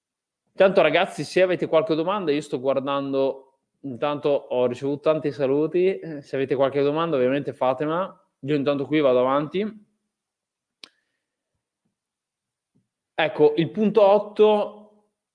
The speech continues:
questo riprende un po', eh, quello iniziale, no? Quando parlavamo del fatto che, ehm, non tutti vogliono fare gli imprenditori.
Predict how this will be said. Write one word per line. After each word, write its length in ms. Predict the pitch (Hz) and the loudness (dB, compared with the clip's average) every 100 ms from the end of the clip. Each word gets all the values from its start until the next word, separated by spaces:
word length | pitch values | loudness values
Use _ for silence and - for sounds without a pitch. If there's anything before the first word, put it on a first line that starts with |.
| _ _ _ - | _ _ _ -10
questo 340 | - 170 170 160 | 0 0 4 2
riprende 360 | 131 147 147 | 2 0 -2
un 80 | 143 | -2
po', 380 | 143 151 151 - | 2 4 4 2
eh, 260 | 135 131 127 | 0 0 -2
quello 200 | 147 139 | -4 -4
iniziale, 560 | 139 135 - 147 123 | -8 -8 -4 -2 -2
no? 240 | 127 165 170 | -4 -6 -4
Quando 240 | 156 143 | -4 -4
parlavamo 480 | 131 139 139 147 143 | -6 -4 -4 -4 -6
del 120 | 139 | -8
fatto 320 | 143 156 156 | -4 -4 -6
che, 360 | 139 147 139 - | -6 -4 -2 -4
ehm, 1200 | 135 127 123 120 123 123 117 117 117 113 113 107 _ _ _ _ _ _ | -4 -4 -4 -6 -10 -12 -12 -12 -12 -12 -16 -18 _ _ _ _ _ _
non 300 | - 151 175 | -6 0 0
tutti 220 | 170 147 139 | -2 -4 0
vogliono 280 | 139 131 | 2 2
fare 180 | 127 127 | 0 0
gli 40 | 123 | 0
imprenditori. 1040 | 120 127 120 117 120 107 107 110 - | 0 0 -2 -2 -2 -2 -2 -6 -10